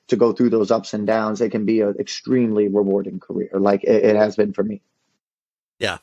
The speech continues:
Speaker 2: for sure. I, I always say, uh, um, I, I don't know who I heard it from, but I'd rather work a thousand hours for myself than a hundred hours for somebody else.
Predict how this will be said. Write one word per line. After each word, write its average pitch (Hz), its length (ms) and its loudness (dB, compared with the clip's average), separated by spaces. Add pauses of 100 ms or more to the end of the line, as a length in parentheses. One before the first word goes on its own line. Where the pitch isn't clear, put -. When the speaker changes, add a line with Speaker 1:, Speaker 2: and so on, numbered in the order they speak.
Speaker 2:
for 139 140 0
sure. 120 400 2
I, 135 400 0
I 147 40 0
always 135 380 0
say, 110 300 2
uh, 104 320 0
um, 98 480 -6
I, 113 240 -4
I 113 40 -4
don't 117 120 -4
know 110 140 -2
who 107 160 0
I 101 60 2
heard 101 180 -2
it 98 100 -10
from, 98 140 -4
but 98 160 -4 (260)
I'd 113 100 -2
rather 123 300 2
work 117 200 0
a 113 60 0
thousand 110 380 0
hours 104 260 0
for 110 140 -4
myself 104 500 0
than 104 200 -4
a 98 40 -4
hundred 98 280 -2
hours 95 260 0
for 95 140 -8
somebody 87 420 -2
else. 82 340 -4